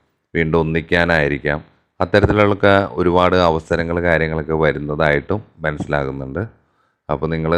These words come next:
നോക്കുക, ആ, നിങ്ങളുടെ എങ്ങനെയാണ് ആ വ്യക്തി. ഇപ്പോൾ ചിലപ്പോൾ നിങ്ങളുടെ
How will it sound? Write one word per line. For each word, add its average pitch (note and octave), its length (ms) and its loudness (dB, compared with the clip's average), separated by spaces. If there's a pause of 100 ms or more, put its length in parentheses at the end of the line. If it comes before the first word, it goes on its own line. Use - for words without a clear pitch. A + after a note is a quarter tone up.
(140)
നോക്കുക, F#2 320 0 (260)
ആ, - 20 -2 (300)
നിങ്ങളുടെ D2+ 380 -2
എങ്ങനെയാണ് D#2 540 -2 (180)
ആ D#2 100 -2
വ്യക്തി. D#2 220 -4
ഇപ്പോൾ E2+ 160 -6
ചിലപ്പോൾ F2 280 0
നിങ്ങളുടെ F#2 260 0